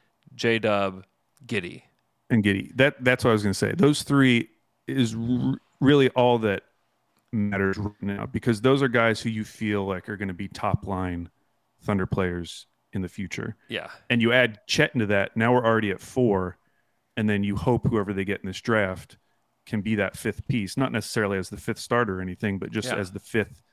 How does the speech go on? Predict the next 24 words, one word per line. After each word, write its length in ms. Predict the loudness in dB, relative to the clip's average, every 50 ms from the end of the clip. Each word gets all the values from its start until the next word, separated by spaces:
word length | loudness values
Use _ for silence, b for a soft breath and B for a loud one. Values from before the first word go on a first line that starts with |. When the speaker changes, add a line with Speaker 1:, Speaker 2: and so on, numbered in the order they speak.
| _ _ _ -2
Speaker 2:
guy 300 | 0 2 2 2 0 -2
that 140 | -4 -8 -12
you 120 | -14 -14
feel 300 | -14 -10 -8 -8 -6 -8
super 500 | -8 -10 -8 -6 -6 -6 -4 -6 -6 -6
confident 540 | -6 -4 -2 -2 0 0 -2 -2 -2 -2 -4
in. 280 | -6 -6 -6 -8 -10 -14 _ _ _ -8
Speaker 1:
Yeah. 180 | -6 -6 -6 -8 -12 -20 _ _ _ _ _ _ _ _ _ _
And 80 | -8 -8
then, 120 | -4 -2
like, 160 | -2 -4 -4 -6 _ _ _ _ -6
Kenrich 640 | -4 -4 0 0 0 0 0 -2 -8 -12 -12 -12 -12 -10
and, 420 | -10 -10 -8 -10 -14 -16 -16 -18 _ _ _ _ _ _ _ _ _ _ _ _ _ _
like, 100 | -20 -20 -20 _ _
Kenrich 340 | -6 -4 -4 -4 -4 -6 -12
or 60 | -16
Tre 280 | -14 -6 -2 -2 -2
Mann 400 | 0 0 0 0 0 -2 -2 -4
or, 280 | -8 -10 -10 -12 -14 -16 _ _ _ -18
like, 140 | -18 -18 _
somebody 540 | -14 -10 -4 -2 -2 0 0 0 0 0 0
else 320 | 0 -2 -2 -4 -8 -12
is 100 | -14 -14
gonna 320 | -14 -14 -12 -10 -10 -10